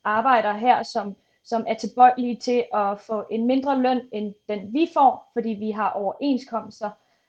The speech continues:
øh, hvorfor det vil holde dem tilbage, øh, i deres respektive lande til at arbejde der, så vi ikke går på kompromis, og nogle mennesker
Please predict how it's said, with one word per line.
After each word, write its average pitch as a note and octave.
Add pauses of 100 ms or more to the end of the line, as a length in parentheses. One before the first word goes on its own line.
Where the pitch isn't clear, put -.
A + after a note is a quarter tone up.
(140)
øh, A3
hvorfor A#3+
det A#3
vil G#3
holde G#3
dem C#4
tilbage, A#3 (140)
øh, G#3
i G3
deres G#3+
respektive B3
lande A3+ (160)
til A#3
at -
arbejde G3+ (100)
der, D#4 (300)
så A#3+ (100)
vi A#3
ikke A#3+
går A#3
på A3+
kompromis, A3+
og G3+
nogle A3+
mennesker A#3+